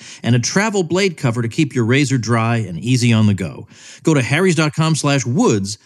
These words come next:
to start shaving better today. Now, no discussion of this topic would be complete without making reference to universities. Now, your experience, of course, has primarily been with, uh, universities in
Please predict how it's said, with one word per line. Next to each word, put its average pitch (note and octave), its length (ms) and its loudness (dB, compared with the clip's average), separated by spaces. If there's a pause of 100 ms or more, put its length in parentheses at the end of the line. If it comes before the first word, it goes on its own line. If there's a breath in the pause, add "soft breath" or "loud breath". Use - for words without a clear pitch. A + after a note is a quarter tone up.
(140 soft breath)
to A2 80 -6
start B2+ 260 0
shaving C#3 460 2
better A#2 260 2
today. G#2 460 -6 (1120)
Now, C3+ 260 2
no E3+ 300 2
discussion C3+ 600 0
of A2+ 180 -6
this A#2+ 160 0
topic G#2+ 320 -4
would G#2 100 -4
be G#2+ 100 -2
complete G#2 480 -4
without G2+ 320 -2
making G2 300 -6
reference F#2 380 -6
to G#2 100 -6
universities. F2 600 -6
Now, G2 80 -2
your A#2 340 2
experience, G#2+ 600 -2
of F#2+ 100 -8
course, E2 560 -8 (460)
has F#2+ 220 -4
primarily A#2+ 640 0
been G2+ 400 -4
with, F#2 320 -4 (280)
uh, A2+ 60 -12
universities G2+ 1040 -2
in F2+ 500 -6